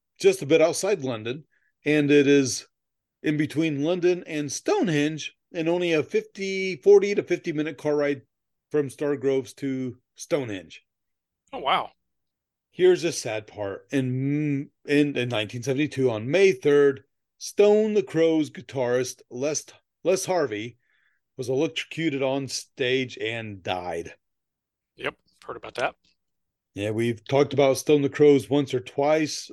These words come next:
Speaker 1: Uh, Maggie Bell was, um, Les Harvey's in the band and, and girlfriend and, uh, what, significant other, whatever you wanna call her.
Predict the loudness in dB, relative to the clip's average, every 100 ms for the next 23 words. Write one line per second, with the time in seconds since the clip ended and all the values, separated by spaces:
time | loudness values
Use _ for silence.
0 | -6 -2 0 0 -4 -6 -6 -4 -4 2
1 | 4 6 6 4 0 -2 -2 -4 -10 _
2 | _ _ _ _ _ _ _ -8 -6 -8
3 | -12 0 2 4 4 4 4 0 -2 -8
4 | _ _ _ _ -8 -4 0 0 2 2
5 | 2 0 -2 -4 -8 -4 2 2 2 0
6 | 0 -2 -6 -8 -10 -8 -4 -4 -4 -6
7 | -2 -4 -4 -4 0 0 -2 -2 -2 -4
8 | -4 -4 -2 -2